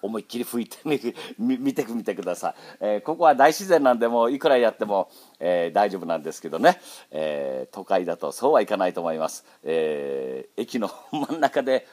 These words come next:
フィーってやったらどうなりますかね。みんな振り向いてきますかね。沖縄だったらちなみに、えー、走ってるタクシーがいたとします。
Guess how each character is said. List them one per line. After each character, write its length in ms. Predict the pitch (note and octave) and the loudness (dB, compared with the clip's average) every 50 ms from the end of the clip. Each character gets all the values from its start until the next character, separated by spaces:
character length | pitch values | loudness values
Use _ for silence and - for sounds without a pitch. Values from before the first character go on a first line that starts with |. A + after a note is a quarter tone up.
| _ _ | _ _
フ 80 | - E3+ | -6 -6
ィ 60 | F3 | -6
ー 20 | - | -4
っ 40 | |
て 100 | - D#3 | -2 -2
や 40 | A2+ | -2
っ 40 | G2 | 0
た 100 | - G2 | 0 -2
ら 80 | G2+ G2 | -2 -2
ど 120 | G#2 A2 | -2 -2
う 60 | A#2+ | 0
な 100 | B2+ C3 | 0 0
り 80 | C#3 C#3 | 0 0
ま 120 | C3+ D3+ | -2 -4
す 80 | D3 - | -4 -4
か 100 | A2 F2 | -4 -4
ね。 140 | F2 F2 F2+ | -4 -4 -4
み 80 | G#2 | -4
ん 40 | G#2+ | -4
な 80 | G#2+ G#2+ | -4 -4
振 120 | - C#3 | -4 -4
り 60 | C3+ C3+ | -4 -4
向 80 | C#3+ | -4
い 120 | C#3+ C#3+ C#3 | -4 -6 -6
て 140 | - D#3 | -10 -10
き 100 | C#3+ - | -10 -8
ま 120 | C#3+ C#3+ D3 | -6 -6 -6
す 80 | - | -6
か 100 | - - | -6 -6
ね。 220 | D#2 E2+ E2 - - - - - _ - | -4 -4 -4 -6 -8 -12 -20 -10 _ -2
沖 180 | C3 C#3+ F3+ | 0 0 2
縄 160 | F3 F3 F3 | 0 0 2
だ 80 | E3 F3+ | 2 0
っ 60 | E3+ | 0
た 80 | - B2 | 0 -4
ら 80 | A2+ | -6
ち 100 | - - | -4 -4
な 60 | A2+ A2 | -4 -4
み 100 | G#2+ G#2 | -2 -2
に、 180 | G#2 G#2 F#2 - - - - - - _ | -4 -4 -6 -8 -12 -20 -20 -20 -20 _
え 880 | - D2+ D#2+ D#2+ D#2 D2+ D2 D2 D2 C#2+ C#2 C2+ C2+ C2+ C2 B1 B1 B1+ - | -6 -4 -2 0 0 0 0 -2 -2 -4 -4 -6 -6 -6 -8 -10 -12 -14 -16
ー、 300 | _ - - - - - - _ _ _ - D2+ D#2+ - _ _ - - - _ - | _ -20 -20 -20 -20 -20 -20 _ _ _ -20 -20 -20 -20 _ _ -20 -20 -20 _ -16
走 260 | - - C#3+ - - | -10 -8 -8 -8 -6
っ 20 | |
て 80 | - B2 | -4 -6
る 100 | G2 F#2 | -4 -2
タ 120 | - G#2 | -2 -4
ク 80 | - - | -4 -6
シ 200 | - F2 F2 E2 | -8 -8 -8 -4
ー 40 | D2 | -2
が 200 | E2+ D#2 C#2+ - _ _ _ | -2 -2 -2 -4 _ _ _
い 100 | G2+ G2 | -14 -6
た 140 | - A#2 G#2+ | -4 -4 -4
と 80 | - - | -4 -8
し 100 | - D2+ | -10 -10
ま 120 | C#2+ C2 | -12 -12
す。 160 | - - - | -12 -14 -18